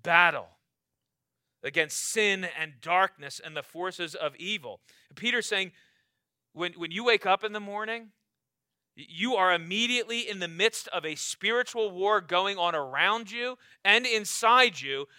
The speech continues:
and you need to be prepared. You need to be ready. Are you prepared? Is that how you live your lives? Is there a, is there a kind of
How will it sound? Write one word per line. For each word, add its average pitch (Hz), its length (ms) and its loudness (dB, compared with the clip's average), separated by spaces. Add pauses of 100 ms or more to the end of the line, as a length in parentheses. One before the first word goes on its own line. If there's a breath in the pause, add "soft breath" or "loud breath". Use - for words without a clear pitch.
(120)
and 175 560 6 (500)
you 143 120 -10
need 147 180 -10
to 139 100 -14
be 127 140 -14
prepared. 107 720 -16 (760)
You 113 80 -20
need 110 100 -20
to 123 100 -20
be 117 120 -18
ready. 104 460 -8 (3250)
Are 131 80 -10
you 135 160 -8
prepared? 135 640 -12 (2500)
Is 127 120 -12
that 180 160 4
how 208 60 2
you 190 200 -2
live 175 340 2
your 170 180 -2
lives? 160 440 4
Is 147 80 -14
there 190 160 2
a, 175 40 2
is 208 200 -8
there 220 180 6
a 185 60 6
kind 214 280 0
of 160 100 -2